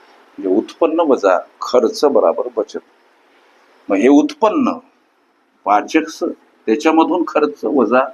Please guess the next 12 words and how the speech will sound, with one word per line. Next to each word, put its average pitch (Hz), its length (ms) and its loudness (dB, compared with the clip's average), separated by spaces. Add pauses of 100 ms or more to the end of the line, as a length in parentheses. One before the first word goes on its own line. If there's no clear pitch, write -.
(300)
तीन 104 240 2
वाय, - 140 -8 (840)
बचतीचं 120 540 -2
गुणोत्तर 104 380 -4 (440)
कोणाच्या? 120 460 0 (440)
एच्या. 101 340 -4 (1160)
आता - 180 0
बीच्या 139 460 4 (280)
बचतीचं 123 520 -4
गुणोत्तर 156 400 0
किती? 170 300 -2 (340)
उत्पन्न 165 520 2